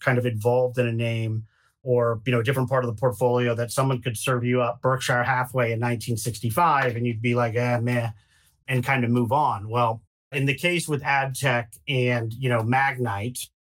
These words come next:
in particular, Daniel was very kind of kind and, and patient with me, but, you know, he kept being like, "Ryan, you know, you need to take a look at Magnite, you know, particularly the, you know, the antitrust case around Google."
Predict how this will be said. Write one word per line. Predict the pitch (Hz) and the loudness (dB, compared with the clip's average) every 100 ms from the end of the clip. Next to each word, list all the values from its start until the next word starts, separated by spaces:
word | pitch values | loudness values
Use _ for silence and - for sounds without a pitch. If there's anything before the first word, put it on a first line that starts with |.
| _ | _
in | 143 123 | -2 0
particular, | 117 175 165 135 113 110 - _ _ _ | 2 0 2 2 0 -2 -6 _ _ _
Daniel | 143 143 139 139 | -2 0 0 0
was | 127 | 0
very | 123 147 143 139 139 135 - - _ - | 2 2 2 0 -2 -4 -8 -12 _ -4
kind | 156 131 | 0 0
of | |
kind | - 226 202 156 143 143 | 0 2 4 2 0 -2
and, | 151 139 135 135 | -2 0 0 -2
and | 139 | -4
patient | - 170 180 160 143 | 0 0 0 -2 0
with | 131 120 | -2 0
me, | 127 120 120 | 0 2 0
but, | 117 117 - | 0 -2 -4
you | - 127 | -4 0
know, | 117 | 2
he | 131 | 0
kept | 123 143 139 | 0 -2 0
being | 131 127 | 0 0
like, | 123 117 | 2 0
"Ryan, | 113 135 135 127 123 120 _ _ _ _ | 0 0 0 0 -2 -4 _ _ _ _
you | - 127 | -4 0
know, | 117 | 2
you | 113 | 2
need | 131 123 | 2 0
to | 120 | -2
take | 139 127 | -2 0
a | 120 | 0
look | 123 123 104 - | 2 0 -2 -2
at | 120 113 110 _ | 0 -2 -6 _
Magnite, | 131 131 127 113 123 117 123 | 0 2 2 2 2 0 -4
you | 127 120 | -4 0
know, | 107 107 110 110 | 0 0 -2 -2
particularly | 120 - 139 127 123 123 120 | -2 0 0 2 2 2 0
the, | 117 113 113 110 117 120 | -2 -2 -2 -4 -6 -2
you | |
know, | 113 104 | 0 0
the | 110 120 | 0 0
antitrust | 127 131 120 104 127 110 - | 0 0 -2 0 0 0 -2
case | 135 120 113 | 0 2 0
around | 113 113 110 113 | -2 0 0 0
Google." | 165 151 139 127 | 0 2 2 0